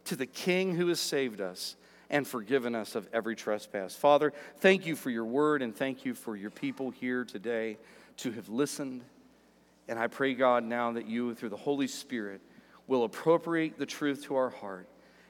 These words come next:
and enable us to respond in love for Christ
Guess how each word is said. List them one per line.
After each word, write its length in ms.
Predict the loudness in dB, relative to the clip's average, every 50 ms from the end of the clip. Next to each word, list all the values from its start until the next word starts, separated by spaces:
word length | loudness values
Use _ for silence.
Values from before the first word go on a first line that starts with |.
| -6
and 120 | -2 0 0
enable 540 | 0 -2 0 2 2 2 4 4 4 2 2
us 160 | 2 0 -4
to 100 | -4 -8
respond 880 | -8 -6 -6 -8 -8 -2 0 2 2 2 2 0 -2 -4 -6 -8 -12 -14 -20 -20 -20 -20 -20 -20 -8 -2
in 340 | -2 0 0 0 -2 2 6
love 340 | 8 10 10 10 8 6 0
for 160 | -6 -8 -8
Christ 840 | -8 -10 -6 0 2 2 2 2 -2 -6 -8 -12 -14 -14 -16 -18